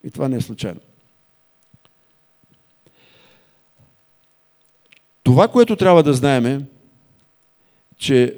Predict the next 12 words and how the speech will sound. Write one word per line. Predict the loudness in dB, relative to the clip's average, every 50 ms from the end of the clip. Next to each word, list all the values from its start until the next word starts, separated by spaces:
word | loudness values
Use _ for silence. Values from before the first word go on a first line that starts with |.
| -16
Бог | -20 -4 2 2 2 2 2 -4 -10 -8
винаги, | -8 -4 -2 -2 0 0 0 0 0 -2 -2 -4 -6 -12 -20 _ _ _ _ _ _ _ _ _ _ _ _ _
когато | -8 -4 -2 -2 0 0 -2 -2 -4 -6
въздава | -12 -8 -2 0 0 0 0 0 2 2 2 2 2 0 -2 -6 -8 -8
или | -6 -4 -4 -6 -6 -10 _ _ _ _ _ _ _ _ _ _ _ _ _ _ _ _ _ _ _ _ _ _ _ _ _ _ _ _ _ _ _ _
има | -4 -2 0 0
наказателно | 0 0 0 0 0 0 0 0 2 2 2 0
действие | 0 0 0 0 2 2 0 0 -2 -4
в | -4
резултат | -4 -4 -4 -4 -4
на | -6 -6
присъда, | -6 -6 -6 -6 -6 -6 -6 -8